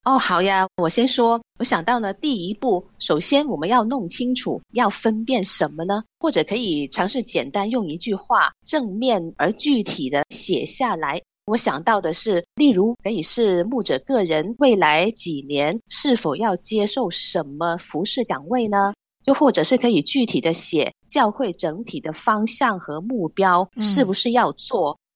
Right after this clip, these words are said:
Speaker 1: 这样就很具体了。
Speaker 2: 哎，这个我特别觉得管用啊，因为我就是心很多的，
Speaker 1: 嗯。
Speaker 2: 有些时候，哇，在神面前说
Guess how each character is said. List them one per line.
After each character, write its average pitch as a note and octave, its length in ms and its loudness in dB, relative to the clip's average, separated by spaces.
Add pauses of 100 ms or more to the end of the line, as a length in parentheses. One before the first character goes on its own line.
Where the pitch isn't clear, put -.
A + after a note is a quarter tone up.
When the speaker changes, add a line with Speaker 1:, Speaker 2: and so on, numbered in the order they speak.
(140)
Speaker 1:
这 B3+ 100 -4
样 G3 140 -6
就 F#3+ 160 -2
很 G3+ 180 -2
具 G#3 220 -4
体 C#3+ 220 -4
了。 C#3+ 160 -2 (180)
Speaker 2:
哎， D4+ 240 -2
这 E4 140 -2
个 C4+ 180 2
我 F3+ 160 -4
特 - 380 -2
别 A#3 520 0
觉 G3+ 200 -6
得 A#3+ 180 -4
管 E3 380 -4
用 A#3 280 -2
啊， E3+ 100 -6
因 G#3+ 200 -4
为 C4 100 -2
我 F3+ 400 -4
就 A3+ 140 -6
是 A3 160 -6
心 B3+ 300 -4
很 F3+ 240 -4
多 A3+ 280 -2
的， G3 100 -2
Speaker 1:
嗯。 E3+ 80 -6
Speaker 2:
有 E3 140 -6
些 B3 180 -4
时 A3 160 -6
候， G3+ 220 -6
哇， A#3 460 0
在 C4 200 2
神 A#3 160 -8
面 C#4 180 -6
前 A3 240 -4
说 C4+ 300 -2